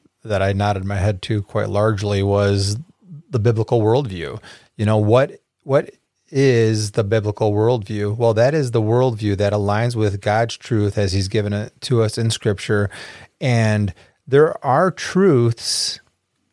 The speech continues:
in these other philosophies, but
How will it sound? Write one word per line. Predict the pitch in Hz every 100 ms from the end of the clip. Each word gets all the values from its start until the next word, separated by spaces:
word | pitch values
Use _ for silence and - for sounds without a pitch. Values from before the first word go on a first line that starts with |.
| _ _ _ _ _ _
in | 165 139
these | 131
other | 123 123
philosophies, | - 131 120 127 131 110 - 104 101 95
but | - 104 98 156 117 87